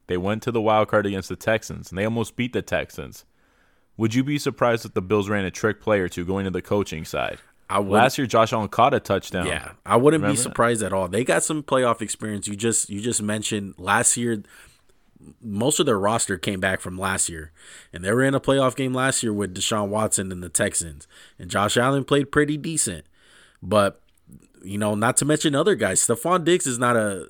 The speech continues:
Speaker 2: is not a ghost when it comes to playoff games. He's been in big playoff games with the Minnesota
Speaker 1: He's
Speaker 2: Vikings.
Speaker 1: probably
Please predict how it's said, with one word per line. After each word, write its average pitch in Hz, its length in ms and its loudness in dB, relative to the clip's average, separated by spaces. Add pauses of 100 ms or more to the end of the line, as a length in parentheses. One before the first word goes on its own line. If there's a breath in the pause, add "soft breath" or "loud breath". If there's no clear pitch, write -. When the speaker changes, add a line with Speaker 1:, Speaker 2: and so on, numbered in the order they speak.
Speaker 2:
is 104 200 -4
not 113 180 0
a 95 380 -4 (420)
ghost 117 320 4
when 107 100 -2
it 95 140 -4
comes 107 220 -2
to 90 80 -6
playoff 87 440 -2
games. 76 360 -14 (320 loud breath)
He's 113 200 -4
been 135 160 2
in 117 160 0
big 123 220 2
playoff 131 380 4
games 110 240 -2
with 104 120 -4
the 110 60 -4
Minnesota 107 400 -2
Speaker 1:
He's 92 80 -8
Speaker 2:
Vikings. 87 560 -2
Speaker 1:
probably 107 460 0